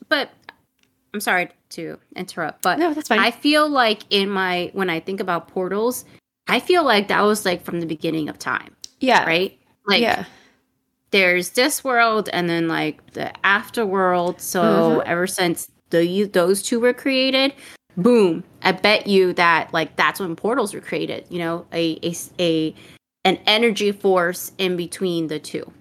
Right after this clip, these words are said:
Speaker 2: Right, exactly. But, like, the thing is, because they could have been around for much longer, because the, there are different, like, portals. So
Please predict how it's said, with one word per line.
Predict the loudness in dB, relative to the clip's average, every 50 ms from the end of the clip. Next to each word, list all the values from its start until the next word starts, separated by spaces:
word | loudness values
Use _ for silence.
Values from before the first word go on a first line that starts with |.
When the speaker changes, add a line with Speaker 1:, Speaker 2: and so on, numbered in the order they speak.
| _ _
Speaker 2:
Right, | 2 4 4 4 4 2 0 0
exactly. | 0 0 2 0 0 2 2 2 2
But, | 4 2 2 4
like, | 2 2 2 0 -2
the | -2 0
thing | 2 2 2
is, | 2 0 0 -4
because | -6 _ -6 -4 -4 -4 -2
they | -2 -2
could | 0 0 0 0
have | 0 0 0
been | -2 0 0
around | 0 0 0 2 2 0 0 -2 -6 -8 _ _ _ _ _ _ _ _
for | -12 -6 -6 -4
much | -4 -4 -4 -4 0 0
longer, | 2 2 2 0 0 0
because | 0 -2 -2 0 -2 -2 -2 -2
the, | 0 0 2 2 0 -2 -4 _ -18 -20 -20 -20 -10 _
there | 2 4 4
are | 4
different, | 2 2 -2 0 2 2 4 4
like, | 4 2 0 -2
portals. | 0 0 2 2 2 0 2
So | 2 2 2